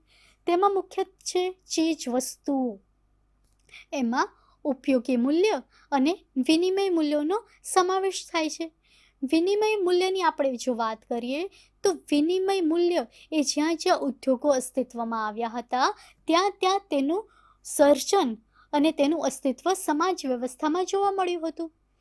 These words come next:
હવે વિદ્યાર્થી મિત્રો, આપણે જે ચીજ વસ્તુઓની વાત કરીએ છીએ તો ચીજ વસ્તુઓને બે ભિન્ન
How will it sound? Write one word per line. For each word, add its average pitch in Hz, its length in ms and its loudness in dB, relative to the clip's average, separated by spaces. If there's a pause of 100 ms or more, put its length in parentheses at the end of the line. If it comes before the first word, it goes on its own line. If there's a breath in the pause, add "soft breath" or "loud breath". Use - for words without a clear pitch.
(560 soft breath)
હવે 403 240 2
વિદ્યાર્થી 403 540 -2
મિત્રો, 392 320 -2
આપણે 349 420 -2
જે 370 160 -2
ચીજ 311 420 -4
વસ્તુઓની 240 540 -4
વાત 220 240 -8
કરીએ 233 400 -6
છીએ 277 320 -8 (340 soft breath)
તો 415 80 4
ચીજ 359 460 -2
વસ્તુઓને 320 680 0 (300 soft breath)
બે 392 220 4
ભિન્ન 339 460 -2